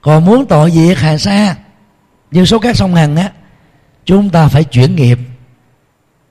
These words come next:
Chuyển nghiệp bắt đầu bằng cái sám hối, tức là thừa nhận các tội về luật pháp, các lỗi về nhân sự là do chúng ta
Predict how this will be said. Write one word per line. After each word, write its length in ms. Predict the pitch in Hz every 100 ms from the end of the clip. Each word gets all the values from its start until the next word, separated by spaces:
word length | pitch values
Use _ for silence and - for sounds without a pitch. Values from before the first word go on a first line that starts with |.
| _ -
Chuyển 100 | 180
nghiệp 160 | 160
bắt 140 | 170 202
đầu 180 | 151 123
bằng 200 | 131 117
cái 160 | 170
sám 260 | - 196 202
hối, 300 | 196 240 262 - - _ _ _ -
tức 100 | 185
là 100 | 139
thừa 260 | - 151
nhận 420 | 143 123 120 165 - - - _ -
các 260 | 208 -
tội 440 | 123 113 131 170 131 -
về 100 | 123
luật 140 | 120
pháp, 300 | - 180 220 - _ _ _ _ _ - 214
các 160 | -
lỗi 300 | 147 117 208
về 160 | 202 151
nhân 220 | 151 156
sự 340 | 127 113 127 - - - _ _ _ _ -
là 100 | 117
do 280 | 117 165 156
chúng 180 | 180 180
ta 320 | 165 156